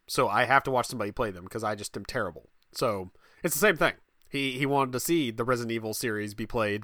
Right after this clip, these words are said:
but it, it, so I, I, I was his Twitch T V,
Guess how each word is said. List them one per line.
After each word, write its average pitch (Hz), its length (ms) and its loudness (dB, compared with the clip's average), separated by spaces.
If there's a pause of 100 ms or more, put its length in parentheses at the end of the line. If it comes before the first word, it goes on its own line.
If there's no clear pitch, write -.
(100)
but 139 300 6 (560)
it, 110 220 -4
it, 110 180 -12 (100)
so 143 200 6 (260)
I, 156 140 -2 (260)
I, 185 180 12
I 165 140 12
was 202 160 8
his 185 160 6
Twitch - 260 0
T 175 160 -4
V, 127 300 -2